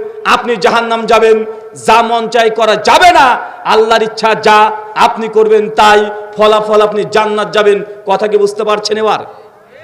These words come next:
এবার বলেন, জাহান্নাম কি দিয়ে ঘেরা আছে? জাহান্নাম কার ইচ্ছা দিয়ে? আপনার মনের ইচ্ছা দিয়ে। আপনি পঞ্চাশ বছর ধরে সালাত আদায় করছেন, প্রতিদিন নামাজ পড়ছেন, নামাজ পড়ার পরে মসজিদ থেকে বের হয়ে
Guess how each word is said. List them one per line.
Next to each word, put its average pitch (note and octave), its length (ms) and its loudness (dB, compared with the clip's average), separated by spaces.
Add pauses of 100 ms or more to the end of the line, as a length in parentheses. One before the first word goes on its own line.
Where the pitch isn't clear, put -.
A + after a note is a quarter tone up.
(380)
এবার A#3+ 220 4
বলেন, A#3 240 2
জাহান্নাম A3+ 400 0
কি A#3+ 140 -10
দিয়ে A3 160 0
ঘেরা A3 220 2
আছে? C4 260 -2 (1400)
জাহান্নাম C#4 480 2
কার C4+ 220 2
ইচ্ছা C#4+ 280 -2
দিয়ে? D4+ 200 0 (480)
আপনার D#4 420 2
মনের D4 260 0
ইচ্ছা C#4+ 300 2
দিয়ে। C4 300 2 (360)
আপনি C#4 360 0
পঞ্চাশ D4+ 380 2
বছর D4+ 320 0
ধরে D4 180 2
সালাত C#4+ 320 0
আদায় C#4 200 2
করছেন, C4+ 480 0 (440)
প্রতিদিন C#4+ 420 2
নামাজ C#4+ 340 4
পড়ছেন, C#4+ 540 0 (320)
নামাজ B3+ 400 0
পড়ার C#4 240 4
পরে C4+ 280 2
মসজিদ C4+ 340 0
থেকে C4 160 0
বের F4 360 4
হয়ে D4 320 6